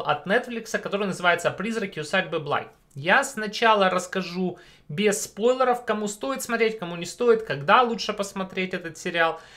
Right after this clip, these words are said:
И потом дам какой-нибудь знак, и м-, мы распустим людей, которые боятся спойлеров, и посидим уже поговорим со всеми теми, кто уже посмотрел этот сериал. Итак, начинаем.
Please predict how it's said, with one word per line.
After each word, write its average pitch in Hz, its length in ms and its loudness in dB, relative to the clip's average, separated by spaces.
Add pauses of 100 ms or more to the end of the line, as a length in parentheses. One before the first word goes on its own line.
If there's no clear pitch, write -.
(320)
И 220 600 0
потом 214 540 0
дам 175 400 0
какой-нибудь 175 500 -8
знак, 339 420 0 (300)
и 240 60 -10
м-, 170 300 -10
мы 202 140 2
распустим 196 540 -2
людей, 165 280 -6
которые 156 400 -4
боятся 147 400 0
спойлеров, 247 480 -2
и - 120 -6
посидим 196 400 -4
уже 185 140 -2
поговорим 165 380 -4
со 160 160 -4
всеми 180 360 -2
теми, 233 280 -6
кто 208 280 2
уже 175 360 -2
посмотрел 156 600 -2
этот 147 300 -4
сериал. - 340 -10 (400)
Итак, 254 420 4 (720)
начинаем. 170 880 0